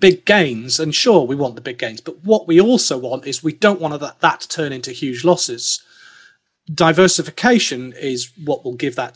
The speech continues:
to you. And it starts not at the country level, but way down the first level. You know, the very first thing people do is they invest in a single company, in a single industry, in a single sector,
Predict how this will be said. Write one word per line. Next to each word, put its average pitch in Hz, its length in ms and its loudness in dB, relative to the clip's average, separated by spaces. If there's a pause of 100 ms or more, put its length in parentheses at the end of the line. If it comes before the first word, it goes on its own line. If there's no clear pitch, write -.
to 120 80 -6
you. 110 240 -12 (760)
And 156 120 2
it 135 100 -6
starts 185 720 2 (140)
not 180 240 2
at 226 100 -2
the 185 180 -10
country 220 280 -2
level, 127 480 -4
but 135 360 -2 (320)
way 165 180 4
down 147 240 2
the 131 60 -10
first 135 340 -4
level. 110 240 -10
You 117 60 -10
know, 123 100 -10
the 127 100 -8
very 180 300 6
first 165 380 0
thing 139 180 -8
people 147 320 -8
do 123 460 -4 (320)
is 143 180 -6
they 131 480 -2
invest 131 540 -6
in 120 280 -12 (300)
a - 60 -12
single 175 360 2
company, 127 640 -8
in 120 100 -16
a - 180 -8
single 165 260 -2
industry, 113 580 -10
in 120 120 -18
a 117 60 -10
single 156 360 -4
sector, 120 580 -8